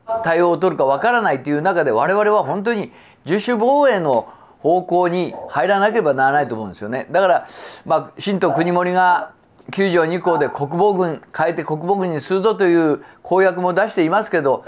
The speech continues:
このあたりもですね、今の日本の国では絶対必要なことだと思うんで、この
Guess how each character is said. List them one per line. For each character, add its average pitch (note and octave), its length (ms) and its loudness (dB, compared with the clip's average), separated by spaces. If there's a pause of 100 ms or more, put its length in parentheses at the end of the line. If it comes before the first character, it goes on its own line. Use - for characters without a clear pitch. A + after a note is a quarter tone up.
(220)
こ - 180 -2
の B3+ 160 2
あ C4 80 0
た C#4+ 100 2
り C#4+ 80 -2
も A3 140 0
で D3 120 2
す A#2 60 -10
ね、 A#2 300 0 (260)
今 F3+ 260 0
の D3 340 0
日 C3+ 80 -2
本 D#3+ 160 0
の D#3+ 80 -2
国 D3+ 220 -4
で D#3 60 2
は B2 100 2
絶 D3+ 360 -4
対 A3 140 2
必 A3+ 140 -10
要 A3 100 2
な G#3+ 140 0
こ G#3 200 0
と - 240 0
だ D3 120 2
と C3 100 0
思 C#3+ 220 0
う B2+ 40 -2
ん A#2+ 80 -4
で、 A#2 160 0
こ - 160 -2
の G#3 240 0